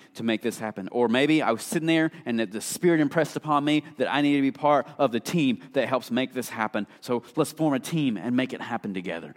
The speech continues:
So, like, what is it for you? Or maybe it's not even this thing, but,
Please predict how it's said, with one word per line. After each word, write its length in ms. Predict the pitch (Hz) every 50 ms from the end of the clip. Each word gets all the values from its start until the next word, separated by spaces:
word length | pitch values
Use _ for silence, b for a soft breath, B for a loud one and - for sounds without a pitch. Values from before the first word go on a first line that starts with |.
| B B B
So, 260 | - - 151 - - B B B
like, 120 | B 139 123
what 260 | 135 131 143 160 151 139 -
is 320 | 143 160 160 139 - - -
it 280 | 131 123 107 - - -
for 300 | - - 110 104 98 90
you? 300 | 82 73 73 71 67 - _ _ _ _ _ _ _ _ _ _ _ _ _ _ _ _ _ _ _ _ _ _ _ _ _ _ _
Or 140 | - 120 131
maybe 400 | 131 143 156 160 156 156 143 110
it's 160 | 123 123 -
not 240 | 147 147 147 143 143
even 300 | 151 151 135 120 127 120
this 160 | 117 120 -
thing, 400 | - - 143 143 135 123 113 107
but, 180 | 101 110 117 107